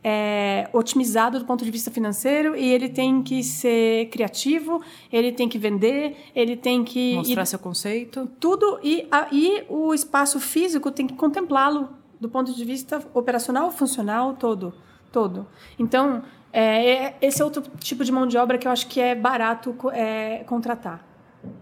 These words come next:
Speaker 2: Não, se você não é da área, contrate
Speaker 1: Você tem
Speaker 2: uma
Speaker 1: que
Speaker 2: consultoria,
Speaker 1: contratar.
Speaker 2: comece com alguém que, né, faça o
Speaker 1: Pelo
Speaker 2: seu
Speaker 1: amor de
Speaker 2: cardápio,
Speaker 1: Deus.
Speaker 2: faça um acompanhamento. Eu tive um cliente agora que a gente já entregou o projeto dele, mas eu entrei, a parte de cozinha entrou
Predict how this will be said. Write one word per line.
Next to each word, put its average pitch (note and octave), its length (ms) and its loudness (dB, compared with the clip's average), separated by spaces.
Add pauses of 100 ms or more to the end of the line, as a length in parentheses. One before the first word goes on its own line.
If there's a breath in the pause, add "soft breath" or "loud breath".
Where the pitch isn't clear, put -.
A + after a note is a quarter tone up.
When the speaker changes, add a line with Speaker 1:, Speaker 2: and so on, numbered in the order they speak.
(340)
Speaker 2:
Não, B3 80 2
se A#3 80 -2
você A#3+ 260 -2
não C#4 120 0
é A#3 100 0
da G#3 120 0
área, F#3 320 0
contrate G3+ 460 -2
Speaker 1:
Você C4 60 2
tem A#3+ 60 4
Speaker 2:
uma A#3 40 2
Speaker 1:
que A3+ 60 -2
Speaker 2:
consultoria, A3+ 400 -2
Speaker 1:
contratar. G3+ 180 0
Speaker 2:
comece F#3+ 460 -4
com - 100 -8
alguém F#3+ 280 -4
que, G3 260 -10
né, F#3+ 240 -6
faça F#3+ 260 -6
o - 20 -6
Speaker 1:
Pelo F#3+ 120 -4
Speaker 2:
seu - 0 -
Speaker 1:
amor F#3 120 0
de F#3+ 60 -8
Speaker 2:
cardápio, F#3 200 0
Speaker 1:
Deus. F3+ 60 -6
Speaker 2:
faça F#3+ 220 -4
um F#3+ 40 -8
acompanhamento. F#3+ 840 -6 (380 loud breath)
Eu F3 80 -4
tive G#3+ 220 -4
um A3 80 -2
cliente G3 360 -4
agora G3 420 -2
que G3+ 100 -10
a - 40 -8
gente F#3 180 -6
já F#3+ 80 -4
entregou F#3 400 -6
o F#3+ 40 -10
projeto F3+ 460 -6
dele, G#3+ 360 -4 (560 loud breath)
mas G#3+ 580 -2
eu G3 180 0
entrei, A3 440 0
a A3 60 -2
parte F#3 280 -4
de G3 80 -8
cozinha A3 560 0
entrou A3 420 0